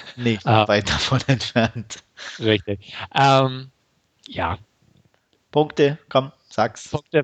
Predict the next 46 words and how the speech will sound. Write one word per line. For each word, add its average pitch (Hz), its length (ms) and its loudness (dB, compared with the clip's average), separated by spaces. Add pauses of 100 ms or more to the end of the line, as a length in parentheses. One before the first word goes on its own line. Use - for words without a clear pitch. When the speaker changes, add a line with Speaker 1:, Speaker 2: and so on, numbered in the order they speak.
Speaker 2:
vier. 107 220 2 (880)
Speaker 1:
Äh, 110 340 2
ich 117 80 -4
war 131 160 4
bei 131 140 4
einer 123 160 4
drei, 110 340 4
ich 123 120 -2
bin, 127 140 -4
glaub 113 200 4
ich, 104 80 -6
inzwischen 107 580 -6
bei 101 140 4
einer 98 320 0 (180)
guten 107 320 -2
zwei. 90 460 -4 (240)
Speaker 2:
<laughs> - 680 -2
Speaker 1:
Für, 143 220 0
fürs, 147 260 -2
Speaker 2:
Okay. - 80 -14
Speaker 1:
fürs 143 240 0
Erdbeben. 104 600 -2 (800)
Speaker 2:
Fürs 160 220 0
Erdbeben. 110 640 0 (260)
Für, 156 220 0
für 185 160 2
den 170 120 2
Selena 147 420 2
Gomez-Kurzauftritt. 117 1120 -2
Speaker 1:
Ja, 143 100 4
Speaker 2:
Gibt's 135 220 2
Speaker 1:
genau. 110 260 0 (380)
Speaker 2:
doch. 131 60 -8
Ja. 120 180 2
Speaker 1:
Weil 107 100 0
selbst 135 260 -2
die 151 120 -2
war 113 180 4
da 107 140 -2
scheiße. 104 600 -4
Soll 127 200 -2
lieber 120 220 -2
in 110 100 -4
Spring 107 260 -8
Breakers 107 420 -4
bleiben. 107 400 -2